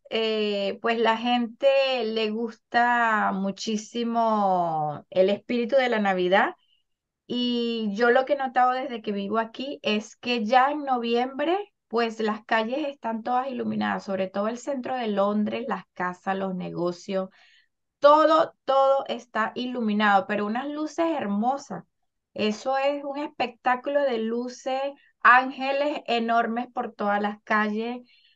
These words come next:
este, candelabro, m-, mucha luz, o s-, que e-, es, de hecho viene mucho turista aquí a Londres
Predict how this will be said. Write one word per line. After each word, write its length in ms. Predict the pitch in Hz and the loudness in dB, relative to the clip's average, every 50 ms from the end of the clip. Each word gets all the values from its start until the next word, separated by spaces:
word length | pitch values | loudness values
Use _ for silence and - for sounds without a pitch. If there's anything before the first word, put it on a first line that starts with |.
| _ _ _ | _ _ _
este, 1300 | - 226 226 220 220 220 - _ - - 226 220 220 214 214 208 208 208 202 202 196 196 196 196 190 190 | -4 -2 0 0 -2 -6 -12 _ -4 -2 0 0 2 2 2 2 0 0 0 0 2 2 2 0 0 0
candelabro, 1200 | - 233 240 233 220 226 226 226 226 220 220 226 233 233 226 226 226 220 220 220 220 214 220 _ _ | 0 0 0 0 0 0 0 0 2 4 4 6 4 4 2 0 -2 -2 -2 -2 -2 -4 -6 _ _
m-, 280 | 180 202 208 214 214 - | -8 -4 -2 -2 -2 -2
mucha 680 | 214 233 233 247 262 277 294 311 320 - - 349 320 | -4 -4 -4 -2 0 0 0 0 -2 -4 -2 0 0
luz, 400 | 311 285 277 285 294 311 330 285 233 | 0 0 -2 0 0 0 -2 -4 -6
o 120 | - 220 220 | -4 -4 -4
s-, 200 | 214 214 _ _ _ _ | -4 -6 _ _ _ _
que 120 | - - | -12 -12
e-, 440 | - - 226 220 220 - - 220 240 | -6 -2 -2 -2 -2 -4 -6 -6 -6
es, 240 | 226 220 - - _ _ _ _ _ _ _ | -6 -8 -12 -20 _ _ _ _ _ _ _
de 240 | - 202 240 247 254 | 2 4 4 6 6
hecho 240 | - 494 - 302 294 | 4 2 2 2 2
viene 420 | 302 294 294 277 269 277 277 269 | 4 4 2 2 2 0 -4 -4
mucho 380 | 262 254 262 262 254 - 277 277 | -4 -4 -4 -4 -4 -4 -4 -4
turista 380 | 262 240 233 226 - - 233 208 | -2 -6 -8 -8 -8 -4 -4 -4
aquí 160 | 208 - 233 | -4 -2 -4
a 100 | 226 220 | -2 0
Londres 460 | 220 220 233 233 226 233 277 311 | 0 0 -2 -2 -2 -4 -4 -4